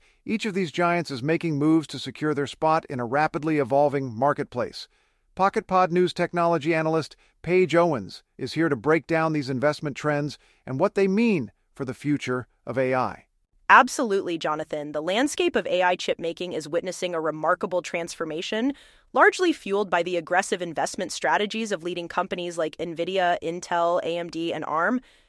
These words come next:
Speaker 2: Nvidia, in particular, has taken a significant leap forward with its venture capital arm, Nvidia Ventures, increasing startup investments by two hundred eighty percent from twenty twenty-two to twenty twenty-three.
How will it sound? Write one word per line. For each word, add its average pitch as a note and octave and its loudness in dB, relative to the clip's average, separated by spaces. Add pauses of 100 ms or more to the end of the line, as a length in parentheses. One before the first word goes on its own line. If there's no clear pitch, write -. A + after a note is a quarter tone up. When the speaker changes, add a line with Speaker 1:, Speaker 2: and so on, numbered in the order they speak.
(140)
Speaker 2:
Nvidia, F4+ 4
in A#3+ -2
particular, F3 -2
has F3+ -4
taken F#3+ -4
a F3 0
significant F3+ -4
leap F3+ -8
forward G3+ 0
with F3 -4
its E3 -2
venture E3+ -2
capital E3 -2
arm, F3+ -2
Nvidia E3 -4
Ventures, G3+ -2
increasing F#3+ -8
startup F3 0
investments F3 -4
by E3 -2
two C4+ -2
hundred C#4 2
eighty A3 -2
percent E3 -4
from E3 -4
twenty F#3 -4
twenty-two F3+ -6
to E3 -6
twenty F3 -6
twenty-three. D#3+ -6